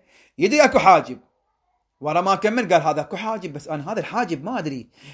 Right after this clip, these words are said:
كان قبل الوضوء، يو لما توضأت صار عندي و-، حاجب"، فلهذا نقول أيضًا يحكم بالصحة. شوف ذني الأمثلة الأربعة كلها أنه حصل الشك في صحة الوضوء.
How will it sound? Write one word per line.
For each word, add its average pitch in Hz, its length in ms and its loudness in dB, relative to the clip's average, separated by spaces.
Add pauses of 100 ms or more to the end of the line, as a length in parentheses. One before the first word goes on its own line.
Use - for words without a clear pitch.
(120)
كان 220 220 2
قبل 240 300 0
الوضوء، 269 600 0
يو 202 300 6
لما 285 280 6
توضأت 262 420 6
صار 214 220 8
عندي 185 240 0
و-، 185 220 -2 (140)
حاجب"، 165 520 2 (340)
فلهذا 139 480 -4
نقول 151 440 -6
أيضًا 160 220 -4
يحكم 170 360 -6
بالصحة. 131 640 -10 (280)
شوف 214 300 0
ذني 240 240 2
الأمثلة 226 340 2
الأربعة 226 600 4 (320)
كلها 233 600 4 (440)
أنه 170 680 0
حصل 190 480 4 (440)
الشك 220 640 2 (320)
في 185 180 -4
صحة 254 420 4
الوضوء. 147 840 -4